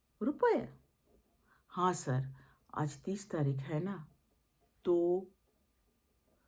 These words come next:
कुछ सामान खरीदना है। "अच्छा, कितना पैसा चाहिए?" "अभी वॉलेट থেকে বার করে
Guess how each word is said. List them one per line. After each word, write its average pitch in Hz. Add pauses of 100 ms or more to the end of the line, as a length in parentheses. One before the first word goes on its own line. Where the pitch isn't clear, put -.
(140)
कुछ -
सामान 165
खरीदना 143
है। 135 (1400)
"अच्छा, 285 (1040)
कितना 330
पैसा 254
चाहिए?" 120 (640)
"अभी 190 (1400)
वॉलेट 196
থেকে 226
বার 156
করে 139